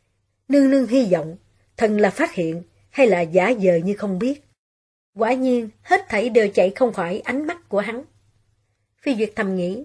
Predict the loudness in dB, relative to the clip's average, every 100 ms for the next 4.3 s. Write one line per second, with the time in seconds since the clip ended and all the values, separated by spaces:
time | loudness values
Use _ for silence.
0 | -2 -2 0 -2 0 0 0 2 2 2
1 | 2 2 2 2 0 2 0 0 -4 _
2 | -4 -4 0 0 2 0 -2 -4 0 0
3 | 0 0 0 2 2 0 -2 -2 -2 -2
4 | -4 -6